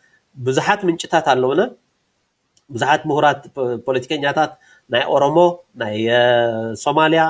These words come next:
ናይ፣ ናይ፣ እ፣ ዝተፈላለዩ ክልላት ኢትዮጵያ ዝብልዎን ዝገልጽዎን እንድሕር ዳ ርኢና እቲ ናይ መጨረሻ ኢትዮጵያ ከም ኢምፓየር ክትቅጽለሉ ኣብ ዘይትኽእለሉ ደለ-፣ ደረጃ በጺሓ ከም ዘላ ዘርኢ እዩ። ስለዚ ኢትዮጵያ፣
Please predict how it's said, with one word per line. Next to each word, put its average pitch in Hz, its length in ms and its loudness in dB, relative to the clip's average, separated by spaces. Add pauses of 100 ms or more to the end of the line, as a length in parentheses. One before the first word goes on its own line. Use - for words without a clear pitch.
ናይ፣ 107 220 -6 (680)
ናይ፣ 127 240 4
እ፣ 123 120 4 (600)
ዝተፈላለዩ 175 580 0
ክልላት 139 400 0
ኢትዮጵያ 135 420 -6 (320)
ዝብልዎን 135 540 -4
ዝገልጽዎን 123 420 -4
እንድሕር 113 240 -10
ዳ 123 160 -4
ርኢና 131 200 -4 (720)
እቲ 120 100 -12 (260)
ናይ 113 140 -6
መጨረሻ 165 420 -2 (260)
ኢትዮጵያ 147 360 -2 (500)
ከም 202 240 -10
ኢምፓየር 151 420 0
ክትቅጽለሉ - 600 -4
ኣብ 120 160 -6
ዘይትኽእለሉ 151 480 -2
ደለ-፣ 113 220 -4 (240)
ደረጃ 120 340 -4 (460)
በጺሓ 120 400 -2
ከም 113 180 -4
ዘላ 107 240 -6
ዘርኢ 113 240 -4
እዩ። 117 140 -8
ስለዚ 170 280 4 (720)
ኢትዮጵያ፣ 160 340 2